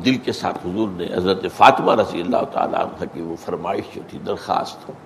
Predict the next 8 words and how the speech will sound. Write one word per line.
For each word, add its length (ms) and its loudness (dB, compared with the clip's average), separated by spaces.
کہ 60 2
حضور 220 4
مجھے 320 -2
کوئی 160 -2
غلام 320 0
عطا 260 -8
ہو 200 -10
جائے، 160 -10